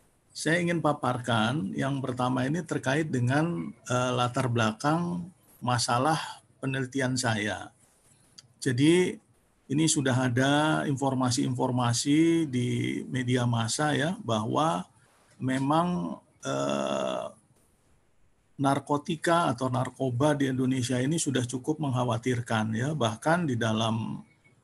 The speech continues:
laporan satu media massa, media finance, ini kebetulan di media Kementerian Keuangan ya,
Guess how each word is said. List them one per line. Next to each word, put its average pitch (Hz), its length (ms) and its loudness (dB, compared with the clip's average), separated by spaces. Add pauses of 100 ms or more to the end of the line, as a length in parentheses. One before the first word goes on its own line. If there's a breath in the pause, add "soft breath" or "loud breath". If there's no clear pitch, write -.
(120)
laporan 131 880 0
satu 123 400 -2
media 123 400 0
massa, 151 560 0
media 123 400 -2
finance, 123 640 0
ini 143 240 -4
kebetulan 123 720 -2
di 127 240 -2
media 120 560 -2
Kementerian 123 480 -2
Keuangan 123 480 0
ya, 160 240 -4